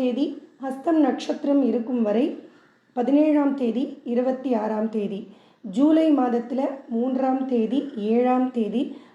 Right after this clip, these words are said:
பன்னிரெண்டாம் தேதி ஹஸ்த நட்சத்திரம் இருக்கும் வரையில. அதே மேஷ ராசியில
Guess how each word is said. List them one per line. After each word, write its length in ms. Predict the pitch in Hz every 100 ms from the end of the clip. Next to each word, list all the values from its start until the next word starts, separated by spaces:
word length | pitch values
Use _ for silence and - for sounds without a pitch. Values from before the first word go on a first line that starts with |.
| _
பன்னிரெண்டாம் 640 | 254 269 330 339 320 302 294
தேதி 480 | 254 240 302 - -
ஹஸ்த 300 | - - 339
நட்சத்திரம் 680 | 285 254 - 277 240 285 -
இருக்கும் 420 | 226 214 226 226
வரையில. 260 | 208 202 196 208 - _ _ _ _ _ _ _ -
அதே 260 | 233 302
மேஷ 380 | 349 269 277 285
ராசியில 460 | 254 240 240 240